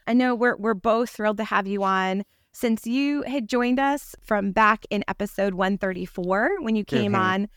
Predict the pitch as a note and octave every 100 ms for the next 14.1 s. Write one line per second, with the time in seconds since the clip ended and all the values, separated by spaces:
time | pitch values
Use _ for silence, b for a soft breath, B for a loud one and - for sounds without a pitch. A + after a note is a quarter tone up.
0 | - - - A#3 G3+ - A#3+ A3 G#3+ A#3
1 | A3+ - G3+ G3 G3 G3 G#3 G#3+ G#3 -
2 | G3+ - F3 G3+ A#3+ - - G3 G3 F#3+
3 | G3+ - - _ - - A3 B3 C4+ C#4
4 | C4 C4 C4 - B3 A#3 B3 A3+ G#3+ C4
5 | - - - G#3+ A#3+ C4+ B3+ C4+ - A3
6 | A#3+ A3+ G#3 F#3 F3+ - F3+ F#3 - F3+
7 | E3+ E3+ - C3+ - C2+ B1+ G#3+ - _
8 | - - _ - A3+ F3+ - - _ -
9 | - - - B3 A#3 B3+ C4 C#4 B3+ B3
10 | B3+ B3+ D4 C#4+ B3+ B3+ - G3 G3+ -
11 | - A3+ C4+ C4 E3+ E3+ G3+ A3 - G#3+
12 | G#3 - G#3 A#3 A3 A#3 A#3+ A3 A3+ A3
13 | A3+ A#3+ - G3 F#3+ F#3 G3 G3+ G3 G3